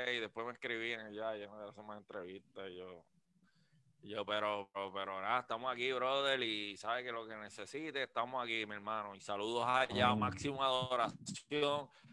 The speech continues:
Speaker 1: a Pastor Tito. Si llegas a hablar con Pastor Raúl, si supiera que
Speaker 2: Claro.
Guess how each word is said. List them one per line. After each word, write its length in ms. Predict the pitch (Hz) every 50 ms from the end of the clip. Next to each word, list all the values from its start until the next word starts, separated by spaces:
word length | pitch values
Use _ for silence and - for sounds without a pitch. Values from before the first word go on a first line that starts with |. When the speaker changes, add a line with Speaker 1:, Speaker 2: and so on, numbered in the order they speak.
| - - -
Speaker 1:
a 100 | 113 110
Pastor 340 | 117 107 - - 127 110 104
Tito. 680 | - 139 135 143 147 143 139 139 139 139 139 135 127 - - - - - _ -
Si 60 | 117 113 107
llegas 200 | 107 110 120 123
a 40 | 131
hablar 160 | 135 135 139 -
con 120 | 143 127
Pastor 320 | - 135 - - 143 131 127
Raúl, 460 | 135 131 120 120 127 143 151 151 143 -
si 140 | - - 120
supiera 300 | 104 113 113 127 135 156
que 60 | 151
Speaker 2:
Claro. 240 | - - 120 123 120